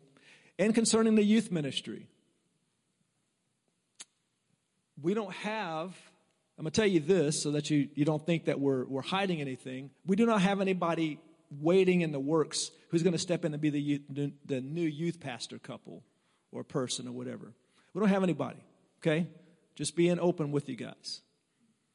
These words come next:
We're not sure exactly what he's gonna do or what he's wanting to do, but we know he has someone, something in store. The strategy may look different. You know, I served as a youth pastor here for twelve and a half years.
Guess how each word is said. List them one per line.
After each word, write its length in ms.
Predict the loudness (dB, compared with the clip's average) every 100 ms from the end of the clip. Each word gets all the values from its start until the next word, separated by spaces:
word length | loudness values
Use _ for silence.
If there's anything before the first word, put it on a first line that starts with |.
| _ _ _ _ _ _ _ -2
We're 120 | 0
not 180 | 2 2
sure 160 | 4
exactly 460 | 2 4 0 2 0
what 260 | 2 2 2
he's 220 | 0 0
gonna 240 | -2 -2
do 200 | -2 0
or 60 | 0
what 160 | 2
he's 140 | 0 0
wanting 240 | -8 -8
to 60 | -8
do, 180 | -8 -6
but 140 | -4
we 140 | -4 -4
know 180 | -2
he 140 | -2 -2
has 220 | -4 -8 -10
someone, 380 | -8 -10 -12
something 580 | -10 -10 -10 -12 -14 -14 -18 _
in 140 | -14
store. 400 | -12 -12 -14 -16 _ _ -8
The 100 | -4
strategy 460 | 0 2 2 2 2
may 160 | 2 4
look 260 | 2 0
different. 360 | -2 -6 -10 -16 _ _ _ _ _ _ _ _ _ _ _ _ _ _ _ _ _ -8
You 80 |
know, 80 | -2
I 40 | 0
served 240 | 2 2
as 140 | 0
a 40 | 0
youth 180 | -2 -2
pastor 280 | -4 -2
here 200 | 2 2
for 140 | 2 -6
twelve 280 | -2 -2 -2
and 100 | -2
a 40 |
half 200 | -4 -4
years. 480 | -6 -6 -8 -14